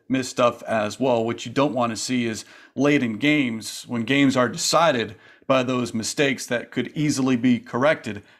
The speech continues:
based off a replay. And I think that's where we're wanting to get in twenty twenty-one.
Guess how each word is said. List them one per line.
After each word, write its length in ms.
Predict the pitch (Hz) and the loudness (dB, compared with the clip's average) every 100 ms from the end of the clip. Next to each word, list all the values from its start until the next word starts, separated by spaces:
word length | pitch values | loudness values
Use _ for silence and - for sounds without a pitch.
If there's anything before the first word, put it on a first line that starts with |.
| - | -4
based 280 | 127 120 123 | -2 0 2
off 200 | 117 120 | 0 0
a 40 | |
replay. 360 | 117 123 120 110 | -2 -2 -2 -6
And 80 | |
I 40 | 107 | -4
think 200 | 120 110 | -6 0
that's 300 | 131 127 - | 0 0 -2
where 100 | 123 | -4
we're 160 | 117 | -2
wanting 360 | 117 123 117 113 | -2 -2 -2 -4
to 100 | 117 | -6
get 240 | 110 117 | -4 -4
in 160 | 117 120 | -4 -8
twenty 240 | - 110 | -4 -4
twenty-one. 580 | 104 110 104 101 104 - | -4 -4 -4 -4 -8 -10